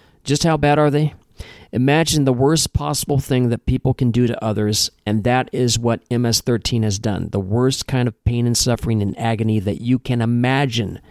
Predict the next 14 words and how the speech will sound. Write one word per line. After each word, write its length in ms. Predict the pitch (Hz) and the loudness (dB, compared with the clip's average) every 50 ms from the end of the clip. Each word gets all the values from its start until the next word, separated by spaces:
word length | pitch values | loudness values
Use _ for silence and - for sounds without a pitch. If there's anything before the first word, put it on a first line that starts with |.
| - - - - - - _ - | -20 -20 -20 -20 -20 -18 _ -6
and 140 | - 107 | -4 -2
that 140 | 110 117 120 | 0 0 0
is 120 | 131 - - | -2 -2 -2
happening 460 | 127 120 117 - - 113 113 110 107 | -2 -2 -2 -2 -2 -2 -2 -4 -4
constantly, 800 | - - - 139 143 143 - - - 123 117 107 107 107 - - _ | -6 -6 -2 0 0 0 0 -2 -2 -2 -2 -2 -2 -2 -4 -4 _
even 340 | - 143 143 127 139 135 135 | 0 0 2 2 2 2 0
inside 480 | - - 127 123 120 - 127 117 113 113 | 0 0 0 0 0 0 0 0 0 2
America 600 | 110 107 104 104 104 98 - 104 95 95 - - _ - | 2 2 2 2 0 -2 -2 -2 -4 -4 -4 -8 _ -4
now. 600 | 98 104 110 107 101 92 82 82 85 - - - - - - - - - - - - - - - - - - - - - - - _ _ _ - | -2 0 0 0 0 -2 -2 -4 -6 -10 -12 -16 -20 -20 -20 -20 -20 -20 -20 -20 -20 -20 -20 -20 -20 -20 -20 -20 -20 -20 -20 -20 _ _ _ -6
Just 360 | - 131 156 - - - - | -2 0 2 2 2 0 -2
closing 460 | - - 170 170 175 165 156 180 165 | -2 0 2 4 4 4 4 2 2
the 80 | 156 143 | 2 2
border 400 | 120 131 127 127 120 123 117 117 | 2 2 4 4 4 2 2 0
begins 1000 | 110 104 101 127 110 107 104 - 139 147 151 143 123 117 113 113 107 - - - | -2 -2 -2 -2 -2 -4 -2 0 2 4 4 4 4 2 2 2 2 0 0 -2